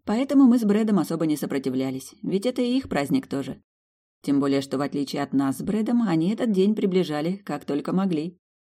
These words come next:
Она звонко рассмеялась, вспомнив вереницу курьёзных ситуаций, спровоцированных попытками их неугомонных родителей ускорить свадьбу.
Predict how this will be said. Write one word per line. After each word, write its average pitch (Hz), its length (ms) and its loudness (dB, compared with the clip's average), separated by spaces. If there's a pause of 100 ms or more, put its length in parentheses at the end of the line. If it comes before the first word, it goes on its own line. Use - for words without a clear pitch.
(140)
Она 233 260 2
звонко 160 360 0
рассмеялась, 143 680 0
вспомнив 139 480 2
вереницу 143 560 2
курьёзных 135 520 2
ситуаций, 143 540 -4
спровоцированных 139 760 -2
попытками 139 560 0
их 135 120 0
неугомонных 139 600 4
родителей 185 600 -2
ускорить 139 520 -2
свадьбу. 131 360 -6